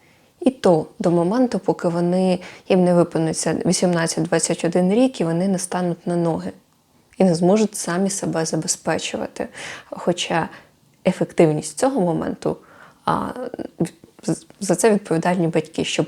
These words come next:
до вісімнадцяти чи двадцяти років людина вже самостійно могла себе забезпечувати.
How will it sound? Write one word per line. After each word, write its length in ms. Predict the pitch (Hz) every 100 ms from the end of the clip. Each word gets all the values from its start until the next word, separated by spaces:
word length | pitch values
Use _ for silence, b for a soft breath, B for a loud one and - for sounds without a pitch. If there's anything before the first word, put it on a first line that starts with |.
| -
до 120 | 160
вісімнадцяти 680 | 160 - 165 190 196 - 175
чи 140 | -
двадцяти 480 | - 196 156 - -
років 440 | 202 269 - 196 -
людина 280 | 196 240 202
вже 160 | 202
самостійно 600 | 165 151 - - 226 233
могла 360 | 190 180 190 190 190 B
себе 280 | - 175 165
забезпечувати. 960 | 180 - - - 233 - - 254 -